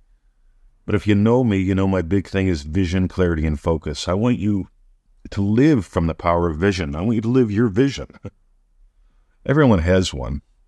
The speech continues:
Most people have ignored it to the point where they don't notice it. When you start having clarity about who you are and how this works, that helps.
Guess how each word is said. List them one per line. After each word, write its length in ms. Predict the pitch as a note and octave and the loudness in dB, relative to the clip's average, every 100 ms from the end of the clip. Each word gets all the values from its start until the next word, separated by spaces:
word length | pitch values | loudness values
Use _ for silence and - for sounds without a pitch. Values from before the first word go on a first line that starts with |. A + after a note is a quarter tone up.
| _ | _
Most 220 | F2 F2+ | -4 0
people 320 | - G2+ F#2 | 0 0 0
have 100 | F2 | 0
ignored 380 | D2+ D2+ F2 F#2+ | -2 -2 2 2
it 80 | F2+ | 0
to 80 | F2 | -4
the 80 | E2+ | -4
point 260 | - F2 | -2 0
where 100 | D#2 | -2
they 120 | D2+ | -2
don't 200 | D2+ D2 | -4 -4
notice 320 | B1+ C2+ C#2 - | -6 -8 -10 -12
it. 120 | - _ _ _ _ _ _ _ _ _ _ _ _ _ _ _ _ _ _ | -14 _ _ _ _ _ _ _ _ _ _ _ _ _ _ _ _ _ _
When 100 | - | -4
you 60 | F#2 | -2
start 220 | - G#2+ | 2 2
having 180 | F#2 F#2 | 2 -2
clarity 420 | - A2+ A#2+ G2+ | 2 2 4 2
about 300 | G2 F2+ E2+ | 2 0 -2
who 180 | F#2 G2+ | -2 0
you 220 | G2+ F#2+ | 2 2
are 140 | F#2 F#2 | 2 0
and 80 | |
how 160 | E2+ F2+ | 0 0
this 240 | E2+ - | -2 -2
works, 720 | G2+ G#2+ - - - - - - | 2 2 0 -10 -16 -18 -16 -6
that 220 | E2 A#2+ | -4 -4
helps. 480 | G#2 - - - | -4 -6 -12 -18